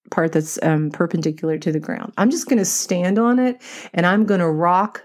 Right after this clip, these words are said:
back and forth on that thing until it goes on the ground. Like, literally, I will use all of my body weight and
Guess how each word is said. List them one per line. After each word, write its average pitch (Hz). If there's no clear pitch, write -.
back 180
and 196
forth 180
on 202
that 220
thing 233
until 185
it 190
goes 180
on 170
the 170
ground. 151
Like, 160
literally, 208
I 175
will 165
use 160
all 190
of 214
my 202
body 170
weight 160
and 160